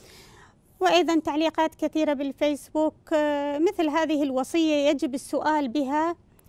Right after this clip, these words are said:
إلى شيخ أو علامة أو مم-، ممثل مرجعية حتى لا تكون في شك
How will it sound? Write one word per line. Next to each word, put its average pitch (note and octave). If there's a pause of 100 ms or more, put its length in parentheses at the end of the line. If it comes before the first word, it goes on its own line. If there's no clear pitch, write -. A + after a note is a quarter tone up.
(160)
إلى C#4+
شيخ D#4+
أو C4
علامة C#4
أو B3+
مم-، C#4
ممثل D4
مرجعية D#4
حتى D4
لا D#4+
تكون D4+
في C#4
شك -